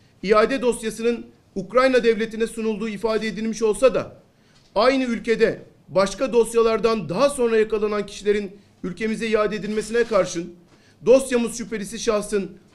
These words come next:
tutukluluk halini ev hapsine dönüştürülmesi, siyasi sığınma talebinin değerlendirilmesinin beş ayı aşkın süredir sonuçlandırılmaması ailemizi endişeye sevk etmektedir. Belli çevrelerce şüphelinin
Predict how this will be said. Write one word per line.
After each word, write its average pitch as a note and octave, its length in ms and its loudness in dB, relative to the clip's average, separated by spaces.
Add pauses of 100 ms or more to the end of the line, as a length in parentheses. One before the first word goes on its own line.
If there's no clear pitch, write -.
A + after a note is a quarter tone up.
tutukluluk A#3+ 480 -8
halini A#3+ 280 0
ev B3+ 100 4
hapsine A3+ 360 0
dönüştürülmesi, F3 800 -6 (420)
siyasi A#3 640 0
sığınma A#3 440 0
talebinin G#3 460 0
değerlendirilmesinin G#3+ 1000 0 (400)
beş C4 320 4
ayı A3 220 2
aşkın G#3 300 -2
süredir A3 360 -6
sonuçlandırılmaması G#3 1200 -4 (300)
ailemizi A3 500 0
endişeye G#3 340 -2
sevk F#3 260 -2
etmektedir. C#3 560 -10 (720)
Belli B3 280 4
çevrelerce A#3+ 720 4 (360)
şüphelinin A#3 720 -2